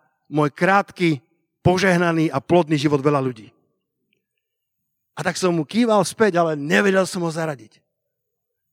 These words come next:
A potom, keď sme sa stretli v tom hotelíku, tak mi hovorí, „Pastor, pastor, ty vieš, kto som?“ Priamo sa pýtal. Z očí do očí. A hovorím, „Prepáčte,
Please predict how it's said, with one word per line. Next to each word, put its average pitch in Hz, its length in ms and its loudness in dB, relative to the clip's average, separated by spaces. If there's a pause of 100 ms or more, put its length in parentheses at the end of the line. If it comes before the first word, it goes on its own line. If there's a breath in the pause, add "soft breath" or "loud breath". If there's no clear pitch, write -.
(500)
A - 80 -20
potom, 156 480 -6 (240)
keď 135 160 -18
sme 139 160 -16
sa 131 260 -10
stretli 165 640 -6 (840)
v - 20 -20
tom 127 160 -18
hotelíku, 139 640 -8
tak 127 80 -20
mi 123 140 -20
hovorí, 117 240 -20
„Pastor, 156 720 -10
pastor, 170 420 -10
ty - 160 -20
vieš, 147 240 -12
kto 220 160 -12
som?“ - 220 -20 (1700)
Priamo 156 320 -4
sa 143 160 -12
pýtal. - 480 -20 (1120)
Z - 160 -14
očí 131 160 -12
do 110 160 -16
očí. - 240 -18 (380)
A 117 100 -18
hovorím, 131 240 -16 (480)
„Prepáčte, 151 640 -4